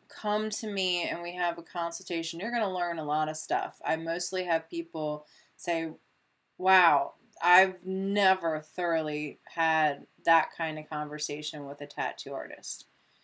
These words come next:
And, and a lot of the reason is, guys, is because these are permanent things. You know, I had to have consultations all the time as a hairstylist, but as a hairstylist, you've got, like, five minutes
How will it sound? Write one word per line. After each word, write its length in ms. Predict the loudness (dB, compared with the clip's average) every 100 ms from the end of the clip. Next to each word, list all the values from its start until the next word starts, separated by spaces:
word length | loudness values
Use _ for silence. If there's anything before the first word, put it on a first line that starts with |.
| _ _ _ _ _ -6
And, 180 | -4 -2 0
and 120 | 2
a 60 |
lot 220 | 4 6 6
of 60 |
the 80 | 4
reason 340 | -2 -2 -2
is, 220 | 0 -2 0
guys, 420 | 4 4 4 0
is 140 | -4
because 680 | -4 -2 0 2 0 -2 -6 _ _ _ _ _ _ _ -6
these 220 | -4 -2
are 100 | -4
permanent 580 | -4 -2 0 2 0 0
things. 600 | -2 -2 -4 -6 -6 -6
You 100 | -4
know, 100 | 0
I 160 | 2 2
had 200 | 2 0
to 60 | -2
have 480 | 2 4 4 2
consultations 800 | 0 -4 -4 -4 -4 -4 -6 -4
all 120 | -2 -2
the 80 |
time 440 | -4 -4 0 0 0
as 80 | -6
a 80 |
hairstylist, 680 | -2 0 0 2 2 2 -2
but 100 | -8
as 100 | -6
a 60 | -4
hairstylist, 680 | -2 -2 0 2 2 -2 -6
you've 140 | -6
got, 160 | -4 0
like, 220 | 0 -2
five 420 | 2 4 6 4
minutes 600 | -2 -4 -6 -2 -2 -2